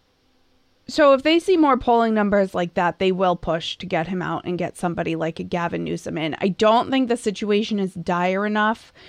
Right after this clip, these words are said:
at this moment for them that they're thinking about it.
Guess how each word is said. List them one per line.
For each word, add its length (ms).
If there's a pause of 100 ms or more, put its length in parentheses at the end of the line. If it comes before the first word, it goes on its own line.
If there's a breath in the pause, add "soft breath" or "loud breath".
(260 loud breath)
at 180
this 200
moment 480
for 160
them 280
that 160
they're 180
thinking 480
about 320
it. 180